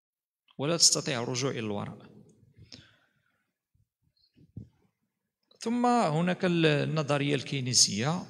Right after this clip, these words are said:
التي هي حقيقة من الناحية الفلسفية لها نفس الجذور، آه، نفس جذور النظام الرأسمالي، لكن،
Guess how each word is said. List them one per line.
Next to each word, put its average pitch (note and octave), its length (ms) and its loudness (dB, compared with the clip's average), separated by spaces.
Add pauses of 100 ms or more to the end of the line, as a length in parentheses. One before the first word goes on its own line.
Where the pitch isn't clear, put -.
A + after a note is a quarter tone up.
(160)
التي D#3+ 400 0
هي F#3 540 -2 (300)
حقيقة E3 600 -6
من D#3 120 -4
الناحية D#3+ 440 -4
الفلسفية D3+ 800 -2 (560)
لها D#3 240 2
نفس G#3 280 2
الجذور، C#3+ 760 0 (140)
آه، - 920 -8
نفس F3 320 -2
جذور D#3+ 300 0
النظام C3 340 -2
الرأسمالي، B2 500 0
لكن، F3+ 640 2